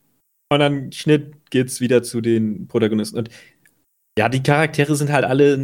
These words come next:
das ist halt alles ein bisschen über, wie halt auch schon Soul Eater war.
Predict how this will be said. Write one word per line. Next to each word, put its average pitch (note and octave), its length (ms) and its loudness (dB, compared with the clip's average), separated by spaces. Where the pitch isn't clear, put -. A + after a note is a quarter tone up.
das B2 140 0
ist - 140 -8
halt C#3+ 200 -2
alles E3+ 320 0
ein C#3+ 120 2
bisschen D#3+ 440 0
über, F3 560 4
wie C#3 120 4
halt C#3+ 200 4
auch C3 160 0
schon B2+ 200 -4
Soul C#3+ 340 2
Eater C#3+ 360 -2
war. D3 360 -2